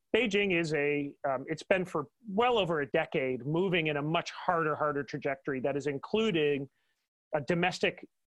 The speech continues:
crackdown. So it's not just about a posture vis-a-vis the United States. Uh, um, they have no tolerance for Chinese, uh, articulating a different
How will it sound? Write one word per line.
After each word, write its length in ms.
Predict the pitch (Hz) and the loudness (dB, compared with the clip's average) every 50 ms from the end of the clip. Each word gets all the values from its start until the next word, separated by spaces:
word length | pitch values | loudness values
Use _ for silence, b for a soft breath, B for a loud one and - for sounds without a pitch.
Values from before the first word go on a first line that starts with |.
| - - | -4 0
crackdown. 640 | - 190 180 165 - - 180 147 143 135 131 131 - _ _ _ | 0 0 0 0 0 0 0 2 0 -2 -4 -6 -10 _ _ _
So 100 | - - | -2 -2
it's 120 | 190 - - | 0 2 2
not 180 | 240 269 302 | 2 2 2
just 180 | - 269 233 - | 2 0 0 2
about 260 | 214 175 185 175 156 | 2 2 4 4 2
a 40 | 147 | 2
posture 460 | - - - 202 190 180 - - 196 160 | 0 0 0 2 2 0 0 0 -2 0
vis-a-vis 400 | 135 175 180 147 170 156 165 143 | 0 0 0 0 0 0 0 0
the 60 | 156 | 0
United 400 | 151 143 143 143 147 143 135 - | 0 0 0 0 0 -2 -4 -4
States. 440 | - - 185 180 156 135 - - - _ _ _ _ _ _ _ _ - | -2 0 2 2 0 -2 -4 -10 -18 _ _ _ _ _ _ _ _ -2
Uh, 140 | 170 160 - - - | 0 0 0 0 -2
um, 160 | 156 147 143 - - | -2 -2 -2 0 2
they 120 | 202 214 | 4 4
have 140 | 254 254 202 | 4 2 2
no 140 | 196 185 165 | 0 0 -2
tolerance 540 | - - 196 208 185 180 180 170 165 156 - | 0 0 2 2 4 4 2 2 0 -2 -4
for 440 | - 175 156 147 147 139 135 127 - - | -2 0 0 2 0 0 -2 -4 -6 -6
Chinese, 640 | - - 185 175 180 185 196 202 180 160 143 127 - - - - _ - | -2 0 2 2 2 2 2 2 2 2 0 -2 -4 -10 -14 -10 _ -4
uh, 120 | 156 147 139 - | -2 -2 -2 0
articulating 720 | 160 160 - - 202 196 202 196 170 160 156 151 151 147 147 | -2 -2 0 0 -2 0 0 2 2 2 2 2 2 0 0
a 40 | 135 | -2
different 480 | 127 120 - 175 175 - 185 165 151 | -2 -2 -2 -2 0 0 -2 -4 -4